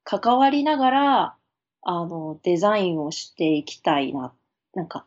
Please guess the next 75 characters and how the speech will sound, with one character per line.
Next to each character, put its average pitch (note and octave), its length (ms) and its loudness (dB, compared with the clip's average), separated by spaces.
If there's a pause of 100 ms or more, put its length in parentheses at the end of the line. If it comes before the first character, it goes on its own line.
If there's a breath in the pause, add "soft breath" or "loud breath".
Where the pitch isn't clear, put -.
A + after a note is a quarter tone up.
作 - 280 2
る A#3 160 4
こ - 140 -8
と F3+ 120 -2
に、 D3+ 260 -4 (280)
こ E3 140 0
う、 D#3 40 -4
専 F#3+ 340 2
念 F3+ 220 2
す - 180 -4
る D#3 180 4
だ E3+ 120 0
け A3+ 140 -4
じ A3+ 80 -2
ゃ G#3 60 -2
な G3+ 120 -6
く - 140 -8
っ - 20 -12 (240)
て、 D#4 480 2 (460 soft breath)
事 F#3+ 160 -4
業、 E3 180 4
本 G3 200 -2
当 G#3+ 80 -2
に A#3 160 0
事 A3 120 0
業 F#3+ 180 4
だ D3+ 80 2
っ D3+ 80 -2
た D#3 100 -2
り C#3 80 -6
と - 120 -10
か、 D#3+ 380 2
こ A#3 180 0
う B3 60 2
い B3 60 2
う B3 80 0
ビ A3+ 100 0
ジ A#3 140 -2
ネ A#3+ 100 4
ス B3 120 -2
モ A#3+ 120 0
デ F#3 120 0
ル D#3+ 100 -2
だ D3 120 -2
っ - 100 -14
た D#3 100 0
ら D3 240 0 (540)
成 G3+ 280 0
功 G3 200 0
す G#3 120 -4
る F#3+ 120 -2
の D#3+ 100 -4
か D3+ 180 0
ど E3 180 2
う D#3+ 40 0
な C3+ 100 -4
の B2+ 80 -10
か G3+ 300 2
と F3+ 140 -10
か、 D3 360 -4 (260)
そ B3+ 180 -2
う - 20 -2
い B3 40 -4
う - 20 -12
こ B3+ 120 -4
と C4+ 140 2
も F#3 100 -2
経 E3+ 220 0
験 F3 240 -2
し E3+ 100 -6
て F3 140 -2
み D#3+ 100 -2
た D#3+ 160 2
い D3 200 0
と - 120 -4